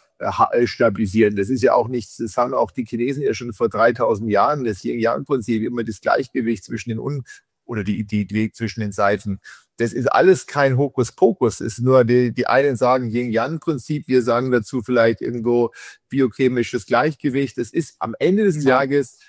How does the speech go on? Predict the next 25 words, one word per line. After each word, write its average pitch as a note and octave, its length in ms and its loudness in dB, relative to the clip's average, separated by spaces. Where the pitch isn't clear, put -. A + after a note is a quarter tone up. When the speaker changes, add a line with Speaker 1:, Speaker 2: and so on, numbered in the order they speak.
Speaker 1:
das - 220 0
körperliche D#3+ 580 2
Gleichgewicht A#2+ 640 2
zwischen A#2+ 320 -4
der G2+ 140 2
Belastung B2+ 760 0
und G#2+ 200 -8
der G#2+ 80 -4
Belastbarkeit G2+ 1160 0
und A2 260 -6
wie D3+ 120 -6
der D3+ 160 4
Körper A#2 400 2
drauf G#2 380 0
reagiert. G#2 480 -2
Und F#2+ 200 -6
das A#2+ 160 -4
ist A2+ 120 -10
eben A2+ 260 -4
eine G#2+ 140 -4
ganz A#2 180 -6
interessante A2 640 -6
Sache, A2 420 -2
die G#2+ 280 0
wir, A#2 460 2